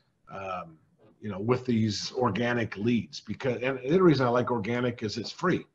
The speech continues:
I mean, it's my time, my phone, and that's it. I, it's all there is to it. So, um, I like that. But, you know, I'm, uh, like I said, we just started running, uh, Facebook ads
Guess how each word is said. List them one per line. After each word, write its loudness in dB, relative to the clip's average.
I -6
mean, 2
it's -4
my 2
time, 4
my 4
phone, 6
and 4
that's 2
it. 4
I, 0
it's -4
all 4
there 6
is 4
to 0
it. -8
So, -6
um, -6
I 0
like 4
that. -4
But, 2
you -2
know, 2
I'm, 2
uh, 2
like -4
I -4
said, -2
we 2
just 2
started 4
running, 4
uh, -8
Facebook 0
ads -8